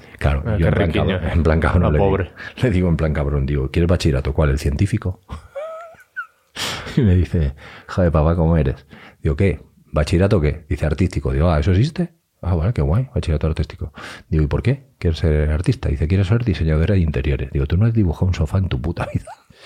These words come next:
Speaker 2: No, los profesores motivando serían regulares, pero tú, Pedro, me
Speaker 1: Fatal.
Speaker 2: cago en la puta.
Speaker 1: Yo fatal, fatal.
Speaker 2: Joder, amigo.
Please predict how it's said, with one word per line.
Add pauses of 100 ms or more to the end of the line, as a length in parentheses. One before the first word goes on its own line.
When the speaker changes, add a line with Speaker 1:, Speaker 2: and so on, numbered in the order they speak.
(200)
Speaker 2:
No,
los
profesores
motivando
serían
regulares,
pero
tú,
Pedro,
me
Speaker 1:
Fatal.
Speaker 2:
cago
en
la
puta.
Speaker 1:
Yo
fatal,
fatal.
Speaker 2:
Joder,
amigo.